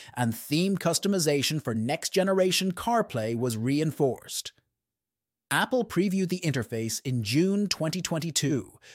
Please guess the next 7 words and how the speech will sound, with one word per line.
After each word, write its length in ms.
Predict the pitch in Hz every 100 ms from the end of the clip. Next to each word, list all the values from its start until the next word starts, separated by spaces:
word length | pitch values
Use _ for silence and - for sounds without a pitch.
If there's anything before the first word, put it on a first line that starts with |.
| -
showcasing 640 | - 156 156 170 156 170 -
adaptability 880 | 120 - 175 - 220 170 139 135 131
to 120 | 127
different 460 | 104 185 190 226 -
automakers' 600 | 156 147 147 143 156 123
brand 380 | 110 135 135 143
identities, 680 | 143 139 117 101 - -